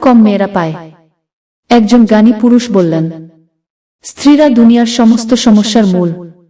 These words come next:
একজন জ্ঞানী মহিলা উত্তর দিলেন, "একদম ঠিক। সে নয় মাস এক মূর্খকে পেটের ধারণ করে, জন্ম দিয়েছে, পালন করেছে, যাতে সে বেরিয়ে এসে বলতে পারে।" স্ত্রীরা এই দুনিয়ার সমস্ত সমস্যার মূল।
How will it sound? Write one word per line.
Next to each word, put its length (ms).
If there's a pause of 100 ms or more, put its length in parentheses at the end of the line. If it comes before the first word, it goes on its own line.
(580)
একজন 360
জ্ঞানী 280
মহিলা 360
উত্তর 300
দিলেন, 360 (140)
"একদম 340
ঠিক। 280 (920)
সে 260
নয় 200
মাস 260
এক 200
মূর্খকে 420
পেটের 340
ধারণ 340
করে, 240 (1000)
জন্ম 340
দিয়েছে, 360
পালন 300
করেছে, 460 (920)
যাতে 360
সে 180
বেরিয়ে 340
এসে 180
বলতে 280
পারে।" 300 (960)
স্ত্রীরা 440
এই 200
দুনিয়ার 360
সমস্ত 480
সমস্যার 520
মূল। 460